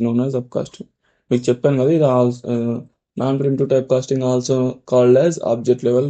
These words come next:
type casting అని. మనకి ప్రతి ఒక్క class will acts as a blueprint of a object కదా, అంటే అందులో ఒక ఆబ్జెక్ట్ ఉన్నట్లే కదా మనకి కన్సిడరేషన్. So ఇక్కడ, ఆ, మనకి సూపర్ క్లాస్ రెఫరెన్స్, సబ్ క్లాస్ రెఫరెన్స్ అంటే ఏం లేదు. ఆబ్జెక్ట్ క్రియేట్ చేసినప్పుడు రెఫరెన్స్ వేరియబుల్స్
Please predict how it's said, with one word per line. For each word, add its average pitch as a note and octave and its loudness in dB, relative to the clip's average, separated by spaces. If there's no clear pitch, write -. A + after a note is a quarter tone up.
type - -6
casting B2 -4
అని. D3 -6
మనకి C#3 0
ప్రతి B2+ -2
ఒక్క C3+ -2
class C#3 4
will C3+ 2
acts C3 -4
as B2+ 0
a E3 4
blueprint C3+ 2
of C3 -4
a D#3+ -2
object B2 0
కదా, G#2+ -6
అంటే B2 0
అందులో C#3 0
ఒక C#3 -6
ఆబ్జెక్ట్ C3+ 0
ఉన్నట్లే B2 0
కదా G#2+ -4
మనకి - -10
కన్సిడరేషన్. A#2+ -2
So D#3 4
ఇక్కడ, D3+ 2
ఆ, C3 -2
మనకి A#2+ 0
సూపర్ D3 2
క్లాస్ D3 0
రెఫరెన్స్, C3+ -2
సబ్ B2 2
క్లాస్ C3 2
రెఫరెన్స్ B2 0
అంటే A#2 -4
ఏం A#2 -4
లేదు. A2+ 0
ఆబ్జెక్ట్ B2+ -2
క్రియేట్ C#3 4
చేసినప్పుడు B2+ 0
రెఫరెన్స్ C#3 0
వేరియబుల్స్ A#2+ 0